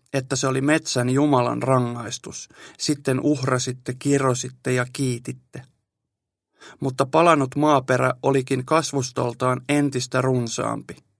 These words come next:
Te matkitte jumalia, kulotitte ja korjasitte sadon. Te kehittelitte kivikirveitä, joiden kanssa turasitte huomattavan pitkiä aikoja.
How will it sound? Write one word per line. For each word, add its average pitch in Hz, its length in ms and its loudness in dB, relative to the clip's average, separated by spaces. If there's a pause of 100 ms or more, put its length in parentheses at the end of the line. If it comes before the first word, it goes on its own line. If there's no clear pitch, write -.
(380)
Te 127 100 0
matkitte 135 560 0
jumalia, 123 680 2
kulotitte 135 640 0
ja 117 120 -4
korjasitte 127 720 -2
sadon. 127 500 -2 (760)
Te 131 140 -6
kehittelitte 139 840 -2
kivikirveitä, 131 1040 -2 (420)
joiden 131 260 4
kanssa 127 380 -2
turasitte 131 680 2
huomattavan 123 840 2
pitkiä 127 480 -2
aikoja. 123 640 0